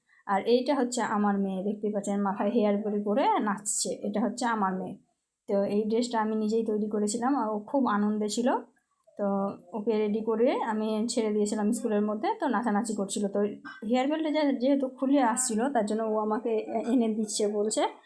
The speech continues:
"দেখো মা, হেয়ার বেলটা খুলে যাচ্ছে।" তো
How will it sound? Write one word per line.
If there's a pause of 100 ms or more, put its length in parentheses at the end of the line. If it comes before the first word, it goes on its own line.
(340)
"দেখো
মা, (200)
হেয়ার
বেলটা
খুলে
যাচ্ছে।" (840)
তো